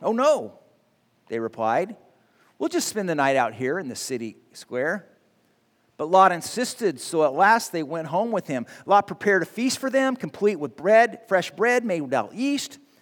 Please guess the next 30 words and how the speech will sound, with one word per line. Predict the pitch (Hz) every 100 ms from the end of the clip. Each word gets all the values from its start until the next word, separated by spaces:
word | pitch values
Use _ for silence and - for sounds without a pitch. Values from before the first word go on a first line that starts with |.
| _ _ _ _ _
and | 131
they | 131 90
ate. | 113 90 - - _ _ _
Verse | 117 -
four. | 107 - _ _ _ _ _ _ _ _ _ _
But | 175
before | - 196 277 311
they | 320 320
retired | 311 311 180 165 185 180
for | 214
the | 214
night, | 151 131 131
all | - 170 240
the | 262
men | 254 240 233
of | 214
Sodom, | - 135 113 110 117
young | 139 202 240 226
and | 196 214
old, | - 131 120 - -
came | - 233 240 269
from | 185 151
all | 143 202
over | 240 226
the | 233
city | - - 135 135 120
and | 139
surrounded | - 160 131 127 131 127
the | 120
house. | 123 175 131 95 - -